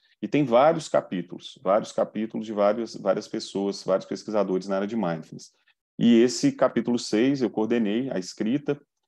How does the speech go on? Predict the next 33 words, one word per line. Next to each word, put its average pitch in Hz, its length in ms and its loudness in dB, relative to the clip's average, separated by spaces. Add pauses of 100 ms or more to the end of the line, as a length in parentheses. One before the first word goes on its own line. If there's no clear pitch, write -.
(120)
é, 95 200 0
ele 95 100 -2
foi 104 160 -4
intitulado 101 480 0
Atenção 101 420 -4
Plena 110 240 0
e 120 40 2
Estados 104 340 0
Mentais 101 340 -4
Positivos, 120 540 -4
o 131 60 -8
programa 127 340 0
Cultiva 131 380 0
Mais. 87 180 0
Na 107 80 -2
verdade, 139 460 2 (500)
é, - 320 0
é, 107 240 2
é, - 160 -2
é - 20 -4
ma-, 110 220 -2 (240)
eu 110 100 -4
posso 143 320 -2
dizer 120 280 -4
que 147 100 -6
o 139 100 -2
Cultiva 123 380 -4
Mais 139 220 -2
é - 20 -2
muito 147 180 -6
mais 151 200 -4
um 165 80 -4
curso, - 520 -2